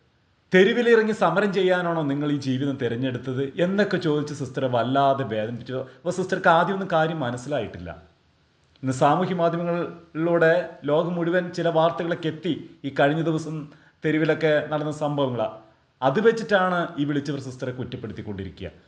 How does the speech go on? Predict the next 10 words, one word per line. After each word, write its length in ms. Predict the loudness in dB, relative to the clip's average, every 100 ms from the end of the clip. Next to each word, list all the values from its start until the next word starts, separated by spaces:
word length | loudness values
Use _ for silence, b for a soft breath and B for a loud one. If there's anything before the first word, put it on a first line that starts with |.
| b b -10
സിസ്റ്റർക്ക് 340 | 0 2 6
ആദ്യമൊന്നും 420 | 6 6 2 -2
പിടുത്തം 300 | -4 -4 -4
കിട്ടിയില്ല, 480 | -4 -2 -2 -4 -6 -20 -10
എല്ലാവരും 420 | -2 2 2 2
ഇത് 60 | 0
കാണണമെന്നില്ലല്ലോ. 800 | 0 0 -2 -4 -4 -6 -8 -12 b b -4
അവസാനം 340 | -2 0 2
ആരൊക്കെയോ 400 | 2 2 0 -4
പറഞ്ഞ് 440 | -2 -4 -2 -4